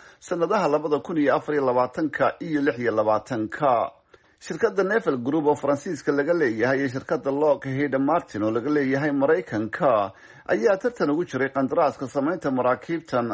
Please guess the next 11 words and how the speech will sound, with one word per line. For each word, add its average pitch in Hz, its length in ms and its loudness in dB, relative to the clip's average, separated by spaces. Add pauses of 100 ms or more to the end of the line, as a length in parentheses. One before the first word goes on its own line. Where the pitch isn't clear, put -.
tan 165 240 -2
iyo 135 80 0
bishii 143 260 -8
Sebtembar 135 400 -4
sanadkii 151 460 -2
labada 147 320 2
kun 185 160 -8
iyo 156 100 0
sagaal 160 380 0
iyo 143 80 -2
tobankii, 131 640 -4